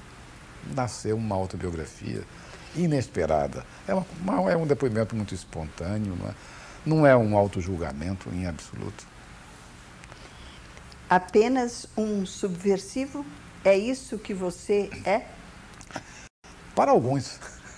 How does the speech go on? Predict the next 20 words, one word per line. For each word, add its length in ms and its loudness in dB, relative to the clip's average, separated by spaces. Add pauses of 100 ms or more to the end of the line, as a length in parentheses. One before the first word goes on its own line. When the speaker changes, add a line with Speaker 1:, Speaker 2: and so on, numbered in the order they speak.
(340)
Speaker 1:
<laughs> 760 -6
Para 180 6
alguns. 540 -4 (920)
Há 100 2
pessoas 340 2
que 120 -6
gostam 400 4
de 100 -6
mim 220 -2
e 60 2
acham 240 2
que 60 -2
eu 40 -2
sou 180 -4
um 40 -8
pouco 300 -6
mais 280 2
do 60 -10
que 120 -6
isso. 380 -8